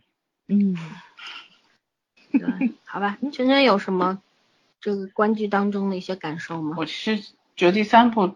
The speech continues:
Speaker 3: 导演的重心就真的放到那个美食这件事情本身，因为第一部和第二部已经拍的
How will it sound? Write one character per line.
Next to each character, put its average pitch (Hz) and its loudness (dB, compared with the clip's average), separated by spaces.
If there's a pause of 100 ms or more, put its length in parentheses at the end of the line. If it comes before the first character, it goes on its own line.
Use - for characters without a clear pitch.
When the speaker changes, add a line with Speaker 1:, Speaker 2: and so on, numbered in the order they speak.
Speaker 3:
导 156 8
演 151 4
的 135 0
重 160 -2
心 170 -2 (440)
就 175 0
真 202 2
的 190 8
放 185 4
到 143 4
那 143 -4
个 - -4
美 139 -4
食 165 0
这 220 2
件 214 8
事 220 4
情 151 2
本 120 2
身， 208 6
因 254 10
为 302 6 (260)
第 311 8
一 330 6
部 320 12
和 269 12
第 277 6
二 262 12
部 151 0
已 151 -2
经 285 -2
拍 277 10
的 185 8